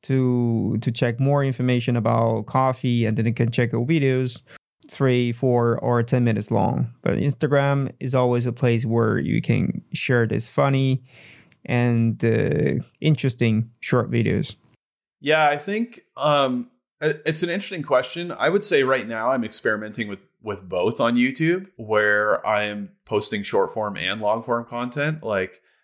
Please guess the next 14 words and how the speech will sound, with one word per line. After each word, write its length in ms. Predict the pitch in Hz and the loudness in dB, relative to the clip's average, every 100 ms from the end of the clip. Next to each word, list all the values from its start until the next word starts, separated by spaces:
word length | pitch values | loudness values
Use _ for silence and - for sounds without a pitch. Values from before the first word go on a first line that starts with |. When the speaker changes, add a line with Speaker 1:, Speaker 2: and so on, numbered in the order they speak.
| _ 113 | _ -8
Speaker 2:
just 400 | - 143 143 - | 0 0 0 -4
almost 460 | - 127 127 120 - | 0 2 2 0 -2
more 360 | 117 107 107 101 | -8 -2 2 2
as, 540 | 92 95 95 95 - | 2 -2 -4 -6 -4
like, 280 | 92 95 - | -2 -2 -8
an 100 | 101 | -14
experiment. 920 | 90 - - 87 87 120 180 220 - _ _ _ _ _ _ _ _ | -12 -12 -2 0 0 -2 -6 -10 -16 _ _ _ _ _ _ _ _
Um, 380 | - 110 101 101 - | 0 2 2 -2 0
I 120 | 117 | 0
have 340 | 110 123 135 | 2 0 0
been 160 | 143 131 | 0 -4
finding 720 | - 123 117 117 117 113 104 | 0 2 2 -2 -4 -4 -2
that 340 | 107 104 - | 2 2 0
posting 760 | - 110 110 - 104 101 98 | -4 -2 -2 -2 -2 -2 -6